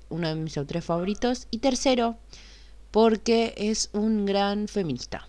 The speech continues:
Lo podemos ver en sus escritos, podemos ver cómo encara las perspectivas de género. Em,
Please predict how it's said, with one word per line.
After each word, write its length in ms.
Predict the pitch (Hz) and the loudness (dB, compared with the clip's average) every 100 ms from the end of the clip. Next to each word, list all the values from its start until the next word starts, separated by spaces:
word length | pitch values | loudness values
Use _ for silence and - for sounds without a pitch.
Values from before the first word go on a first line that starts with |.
| - | -6
Lo 100 | 156 | -2
podemos 320 | 147 151 160 | 0 0 0
ver 140 | 160 165 | -2 -4
en 100 | 160 | -4
sus 160 | - | -6
escritos, 600 | - - 185 190 208 220 - - - - | -6 -4 -4 0 2 2 -4 -14 -20 -6
podemos 320 | 147 160 160 | -4 -4 -2
ver 160 | 160 160 | -4 -4
cómo 200 | 165 156 | -4 -4
encara 440 | 147 151 175 151 | 0 0 2 -2
las 260 | 139 135 - | -4 -8 -6
perspectivas 560 | 135 - 131 - 160 | -4 -4 -6 -4 -4
de 80 | 143 | -4
género. 600 | - 160 185 190 202 208 - - - - | -2 -2 0 2 0 0 -8 -20 -20 -6
Em, 840 | 147 147 143 135 135 135 135 135 | -2 0 0 -2 -4 -8 -10 -14